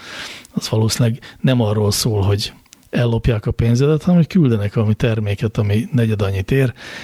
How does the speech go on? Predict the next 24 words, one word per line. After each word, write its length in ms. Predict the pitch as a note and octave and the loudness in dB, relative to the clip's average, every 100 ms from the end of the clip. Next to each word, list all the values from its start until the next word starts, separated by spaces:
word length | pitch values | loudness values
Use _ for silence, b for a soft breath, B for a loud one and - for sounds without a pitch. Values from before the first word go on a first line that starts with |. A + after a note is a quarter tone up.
| B | B
majd 220 | - A2 G#2+ | 0 2 2
egy 220 | A2 - B B B B _ | -2 -6 B B B B _
hosszú 440 | - - C#3 - A#2 | -8 -2 -2 0 -2
és 220 | G#2+ - | 0 2
jól 320 | C#3+ B2 B2 | 2 2 0
előre 360 | - B2+ A2+ A2 | 0 0 2 2
megírt 520 | A2 G#2+ G#2+ G#2 - - - | 0 0 0 -2 -4 -16 -10
sales 300 | - A#2+ G#2+ | -2 0 0
script 420 | - A2 G#2 - - | -2 -2 -2 -4 -6
segítségével 960 | - A#2+ G#2+ G2+ - A2 G#2 G#2 G2+ G2 | -2 0 2 0 0 0 2 2 2 2
valamennyi 480 | G#2 F#2+ F#2 F2+ | 0 0 0 0
pénzt 340 | F2+ - G2 - | 0 -2 -4 -4
kivesznek 500 | - F#2 F2+ A2 G2 | -2 -2 0 0 0
belőled, 500 | G2+ G2 G2 G#2 - B B B B B | 2 2 2 0 -4 B B B B B
ami 400 | - A#2 G#2 G2 - _ | -2 0 0 -4 -10 _
magasabb 540 | A#2+ A2 G2+ - G#2+ | -2 0 2 0 0
összeg, 360 | G2 - - G2+ | -2 -2 -2 0
mint 240 | G#2 G2+ | 0 2
amennyit 360 | A2+ F#2+ G2 F#2+ | 0 2 0 0
az 180 | G#2+ A#2+ | -2 -4
a 60 | - | -4
küldött 400 | - A#2 G2+ - | -2 0 0 -2
termék 480 | G#2 G2 G2+ G2 - | -2 0 -2 -2 0
ér. 480 | A2+ G#2 F#2+ - | 0 2 2 -2